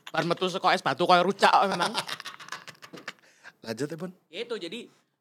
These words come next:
Speaker 1: eh, nonton Jenny rambut pendek tuh, aduh, apa, eh,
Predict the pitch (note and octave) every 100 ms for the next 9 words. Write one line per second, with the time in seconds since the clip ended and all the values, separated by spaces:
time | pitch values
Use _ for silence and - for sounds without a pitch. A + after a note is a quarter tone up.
0 | _ E3 E3+ E3 E3 D#3 D3+ D3+ D3+ D3
1 | D3+ D#3+ A3+ G#3+ - D3+ C3+ B2 _ _
2 | _ C#3 D#3 E3+ A2+ C3+ B2+ A#2+